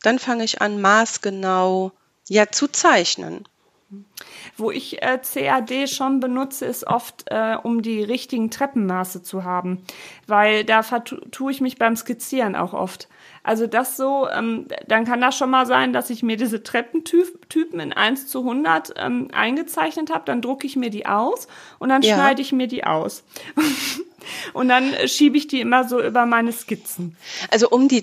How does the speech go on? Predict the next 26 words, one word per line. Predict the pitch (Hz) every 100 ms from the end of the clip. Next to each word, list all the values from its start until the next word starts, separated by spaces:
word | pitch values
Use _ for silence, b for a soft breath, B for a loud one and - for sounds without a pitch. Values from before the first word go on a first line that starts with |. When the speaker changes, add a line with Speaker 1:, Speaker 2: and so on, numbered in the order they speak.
| -
Speaker 1:
um | 214
die | 202
Treppe | - - 240 -
dreht | 247 247
sich | - 240 -
ja | -
eigentlich | 208 214 214 214 208 - 202
eh | 208 208 -
alles, | 165 160 - - - - _ _
finde | - 226 196 165
ich. | 190 170 - -
Also, | 180 185 180
Speaker 2:
Ja. | 180 185
Speaker 1:
ähm, | 185 185 B B B
der | 202
Entwurf, | 190 - 233 294
der | - 196
steht, | - 226 233 - -
der, | 208 196
der, | 190 190
der | 180 180
entsteht | 190 - - 247
ja | 240
um | - 247 254
die | 233
Treppe | - - 202 - 175 170